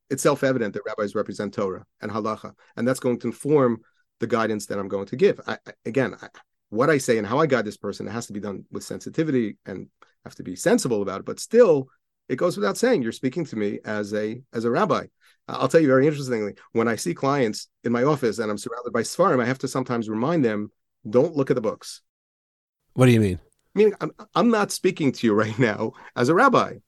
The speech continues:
Speaker 1: You know, that's not
Speaker 2: Oh,
Speaker 1: why
Speaker 2: when you're
Speaker 1: we're
Speaker 2: acting as a therapist, in other words.
Speaker 1: As a therapist, exactly. You know, it, you know, and much has been said and spoken about, you know, the, the setting of a,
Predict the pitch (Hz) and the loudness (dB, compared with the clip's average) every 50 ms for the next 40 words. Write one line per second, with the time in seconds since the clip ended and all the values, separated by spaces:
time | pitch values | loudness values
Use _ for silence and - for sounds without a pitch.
0 | _ - 120 110 110 110 120 127 - - 135 139 170 165 143 165 175 175 180 156 | _ -2 0 0 2 2 2 2 2 4 10 12 12 12 12 12 12 12 12 10
1 | 170 180 180 170 151 131 143 143 - - - 165 151 - 135 - - 120 107 95 | 10 8 10 8 8 8 8 8 8 10 10 12 12 10 8 6 4 2 2 2
2 | 98 104 127 131 143 139 170 165 151 139 120 101 117 135 123 139 139 131 123 - | 2 2 2 2 4 6 6 6 6 4 2 -2 -2 0 2 2 2 0 -2 -6
3 | 113 101 92 - - _ _ _ _ 139 143 160 165 - - 160 135 - - - | -10 -16 -16 -18 -20 _ _ _ _ 2 2 4 2 2 -2 -6 -8 -10 -8 -2
4 | - 151 143 127 113 113 127 139 135 139 139 - 160 147 180 175 - 175 151 123 | 0 0 2 2 0 0 0 0 -2 -2 -2 0 4 4 4 6 4 2 2 4
5 | 135 127 120 120 - - - _ _ _ - - - 151 123 104 95 101 101 - | 2 2 2 0 -4 -10 -20 _ _ _ -12 0 2 4 4 4 2 -2 -4 -4
6 | - 113 104 - 104 101 92 98 95 90 - _ _ _ - 127 107 92 90 90 | -4 -4 -4 -4 -4 -4 -4 -4 -4 -6 -8 _ _ _ -6 -6 -6 -6 -8 -12
7 | 98 117 117 123 - - 127 - - 151 139 131 127 123 117 101 104 98 98 | -6 -4 -4 -2 0 -2 -2 0 2 2 2 4 4 2 2 0 0 -4 -4